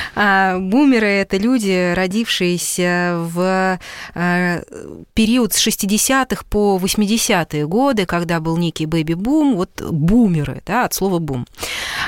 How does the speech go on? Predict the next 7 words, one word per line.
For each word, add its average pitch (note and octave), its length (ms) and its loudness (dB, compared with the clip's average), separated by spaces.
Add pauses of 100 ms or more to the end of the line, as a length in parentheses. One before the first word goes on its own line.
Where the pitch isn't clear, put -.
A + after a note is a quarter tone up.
(140)
А, E3 540 -2 (580)
зумеры — C#4 520 4 (120)
это A3+ 480 0
те - 180 0
самые G#3 580 0 (100)
поколения G3 580 2
Z. D3+ 240 -2